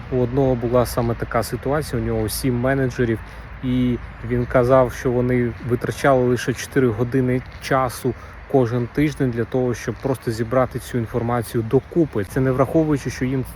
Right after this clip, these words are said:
ще потрібно було цю інформацію проаналізувати і скоригувати по ній свою діяльність. Ми з моїм клієнтом за один тиждень автоматизували дашборди у Google Data Studio.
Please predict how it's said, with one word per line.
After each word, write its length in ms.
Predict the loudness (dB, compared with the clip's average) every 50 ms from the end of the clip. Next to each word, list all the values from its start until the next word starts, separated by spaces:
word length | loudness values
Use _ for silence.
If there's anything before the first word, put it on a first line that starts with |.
| -14 -14 -8 -4
ще 120 | -2 -2
потрібно 380 | -2 -2 -4 -4 -2 -2 -2 -2
було 300 | -2 -2 -2 -2 -2 -4 -4
цю 120 | -2 -2
інформацію 580 | -2 -2 -2 -4 -4 -2 -4 -4 -4 -6 -6 -4
проаналізувати 880 | -2 -2 -2 -2 0 -2 -2 -2 -4 -2 0 0 0 0 0 -2 -4 -4 -4 -8 -16 -16 -14 -12
і 40 | -12
скоригувати 600 | -8 -4 -2 -2 0 0 0 0 0 0 0 -2
по 160 | -4 -2 -2
ній 180 | -2 0 -2 -4
свою 300 | -4 -4 -4 -2 -2 -2
діяльність. 600 | -2 -2 0 2 2 0 0 -4 -8 -10 -14 -16 -16 -16 -16 -16 -16 -16 -16 -14 -12 -10 -6
Ми 160 | -4 0 0 0
з 60 | 2
моїм 240 | 2 2 2 2 0
клієнтом 480 | 0 -2 0 0 0 0 0 0 0
за 120 | 2 2 2
один 300 | 2 2 0 -2 -2 -2
тиждень 460 | -4 -4 -4 -4 -4 -4 -4 -4 -4
автоматизували 920 | -6 -6 -6 -6 -6 -4 -6 -6 -6 -4 -2 0 0 2 2 0 -2 -4 -4 -6 -2
дашборди 760 | 0 2 2 0 0 -2 0 2 2 2 2 0 0 -2 -4 -6 -8 -6
у 60 | -4
Google 400 | -4 -2 -2 -2 0 0 0 0
Data 380 | 2 0 0 0 -2 -6 -8 -8
Studio. 360 | -10 -10 -10 -10 -10 -12 -12